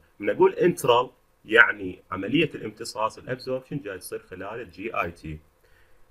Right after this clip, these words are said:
وهذا بثلاث طرق، عندنا الاورال وعندنا السبلينجوال وعندنا الركتال. الاورال هو من اخذ حبه الدواء وابلعها وتوصل للانتستين ويصير بها عمليه امتصاص بالانتستين او بالاستومك،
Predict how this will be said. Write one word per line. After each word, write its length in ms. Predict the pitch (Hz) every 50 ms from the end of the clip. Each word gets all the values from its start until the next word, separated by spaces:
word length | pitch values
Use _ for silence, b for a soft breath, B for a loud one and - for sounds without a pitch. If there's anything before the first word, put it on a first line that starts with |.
| - _ -
وهذا 440 | - 98 110 120 123 123 127 123 117
بثلاث 680 | 113 107 117 120 123 - - - _ - 110 123 - - -
طرق، 320 | - 98 90 82 - - _ _ _ -
عندنا 180 | 90 101 101 92
الاورال 500 | 92 - 107 113 127 131 120 113 92 - - _ _ _ -
وعندنا 300 | 92 87 - 104 101 95
السبلينجوال 680 | 87 - - 120 123 127 127 131 131 127 127 139 143 147 -
وعندنا 320 | 113 - 113 113 127 127
الركتال. 400 | 113 - - - - - - 78 - - _ 104
الاورال 440 | 104 - 131 143 139 127 139 151 - -
هو 100 | - 98
من 120 | 98 101
اخذ 200 | 101 117 113 -
حبه 240 | - - - 107 101
الدواء 360 | 98 92 78 95 92 90 78
وابلعها 540 | 76 71 80 76 82 98 107 - - - - -
وتوصل 360 | - _ - 117 117 - 104 101
للانتستين 680 | 143 131 127 127 - 131 123 - - - 123 123 - _ _ _ _ _ _ _ _ _ _ _ _ _ _ _ _ _ _ _ _ _ _ _
ويصير 260 | - 120 - 131 117 107
بها 160 | 110 101 90
عمليه 320 | 80 82 92 101 120 123 -
امتصاص 580 | 117 110 - 107 - - 107 110 - - - - _ _ _ _ _ _ _ -
بالانتستين 560 | 104 98 113 107 - 113 110 107 - 107 98
او 100 | - 90
بالاستومك، 560 | 85 95 117 117 - - 123 117 110 113 113